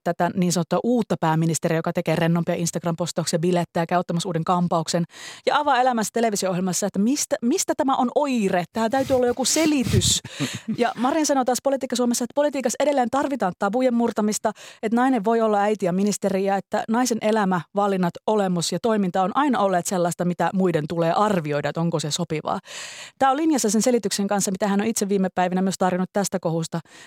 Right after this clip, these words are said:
että hän haluaa elää ikäisensä naisen elämää, vaikka on pääministeri. Toinen näkökulma tähän taas on se, että onko aidosti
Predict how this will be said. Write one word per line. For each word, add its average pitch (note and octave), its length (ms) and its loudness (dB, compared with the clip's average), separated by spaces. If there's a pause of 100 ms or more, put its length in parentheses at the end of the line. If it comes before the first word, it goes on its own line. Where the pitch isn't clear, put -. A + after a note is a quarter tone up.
(120)
että - 200 -4 (160)
hän C4+ 120 2 (120)
haluaa B3 220 4
elää A3 200 2
ikäisensä F#3+ 420 0
naisen F3+ 340 2
elämää, E3 400 2
vaikka F3 300 0
on E3 120 0
pääministeri. F3 680 -2 (300)
Toinen A3+ 220 2
näkökulma F#3+ 440 0
tähän F#3 220 0
taas F#3 200 0
on F#3 80 0
se, G3+ 140 0
että F3+ 140 -2
onko F#3+ 160 0
aidosti G3 480 0